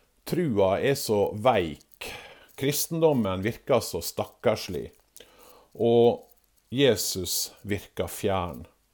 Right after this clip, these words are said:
Vi kjenner kanskje at andre har, eh, store opplevelser,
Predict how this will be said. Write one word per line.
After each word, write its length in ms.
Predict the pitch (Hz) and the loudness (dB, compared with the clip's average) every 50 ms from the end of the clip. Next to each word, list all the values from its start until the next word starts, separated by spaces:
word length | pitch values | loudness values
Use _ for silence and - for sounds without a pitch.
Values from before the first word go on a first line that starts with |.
| _ _ _ _ _ _ _ _ - - _ _ _ _ _ _ _ _ _ _ _ _ _ _ _ _ _ _ _ _ _ _ - - - _ | _ _ _ _ _ _ _ _ -20 -20 _ _ _ _ _ _ _ _ _ _ _ _ _ _ _ _ _ _ _ _ _ _ -20 -20 -16 _
Vi 200 | - 135 165 170 156 - - _ _ _ | -6 -4 -4 -2 -4 -6 -10 _ _ _
kjenner 320 | - - 147 143 156 165 160 | -4 0 0 2 2 2 0
kanskje 400 | - 127 127 127 - 131 120 120 | 0 -2 -4 0 0 0 0 0
at 120 | - - - | -2 -6 -4
andre 560 | 110 110 117 120 135 139 135 139 120 104 98 | -2 -2 0 -2 -2 -2 0 2 2 2 2
har, 380 | 104 110 107 104 98 92 92 90 - - - - - - - - _ _ _ _ _ _ - _ _ _ _ | 2 2 2 4 2 2 0 -6 -12 -18 -20 -20 -20 -20 -20 -20 _ _ _ _ _ _ -20 _ _ _ _
eh, 360 | 98 95 87 76 71 - 53 - 69 92 110 110 - _ _ _ _ | -6 -6 -4 -6 -8 -12 -16 -18 -20 -20 -20 -20 -20 _ _ _ _
store 380 | - - 123 123 131 139 135 | -6 -2 0 2 2 2 2
opplevelser, 800 | 139 - 131 131 131 123 123 120 113 - - - 120 120 131 | 2 2 2 2 4 4 2 2 -2 -6 -4 -2 -2 -2 -2